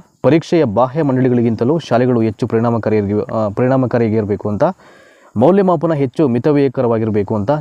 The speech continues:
ಶಿಕ್ಷಕ ತನ್ನ ವಿದ್ಯಾರ್ಥಿಗಳ ಸಾಮರ್ಥ್ಯವನ್ನು ಬಾಹ್ಯ, ಆ, ಪರೀಕ್ಷಕರಿಗಿಂತ ಚೆನ್ನಾಗಿ ತಿಳಿದಿರಬೇಕು ಅಂತ. So ಹತ್ತೊಂಬತ್ತನೇದಕ್ಕೆ ಆಪ್ಷನ್ ಡಿ ಇದೆಯಲ್ಲ, ಶಿಕ್ಷಕ ತನ್ನ ವಿದ್ಯಾರ್ಥಿಗಳ ಸಾಮರ್ಥ್ಯವನ್ನು ಬಾಹ್ಯ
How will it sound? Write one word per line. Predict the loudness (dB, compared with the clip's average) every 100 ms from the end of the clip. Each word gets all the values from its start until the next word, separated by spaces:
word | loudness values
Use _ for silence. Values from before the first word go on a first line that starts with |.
| -2
ಶಿಕ್ಷಕ | -2 0 0 0 0 -2 _ _ _ _
ತನ್ನ | 0 2
ವಿದ್ಯಾರ್ಥಿಗಳ | 2 0 2 0 2 -2
ಸಾಮರ್ಥ್ಯವನ್ನು | 0 -2 -2 -2 -2 0 0
ಬಾಹ್ಯ, | -2 0 2 2 0 -2 -2 _ _ -20 -20 -4
ಆ, | 0 2 2 0 -8 -2
ಪರೀಕ್ಷಕರಿಗಿಂತ | -2 0 0 0 0 0 -2
ಚೆನ್ನಾಗಿ | 0 0 0 0
ತಿಳಿದಿರಬೇಕು | 0 0 -2 -2
ಅಂತ. | -4 -6 -10 _ _ _ -20 _ _ -4
So | 2 2
ಹತ್ತೊಂಬತ್ತನೇದಕ್ಕೆ | 2 0 0 0 -2 0
ಆಪ್ಷನ್ | 0 0 -2 0
ಡಿ | 2
ಇದೆಯಲ್ಲ, | 2 0 -2 -8 -4
ಶಿಕ್ಷಕ | -4 -2 0 0 0 -10 _ _ _ _ 0
ತನ್ನ | 2
ವಿದ್ಯಾರ್ಥಿಗಳ | 2 2 2 2 0
ಸಾಮರ್ಥ್ಯವನ್ನು | -2 -2 -2 0 0 0
ಬಾಹ್ಯ | 0 2 2 2 -2 -2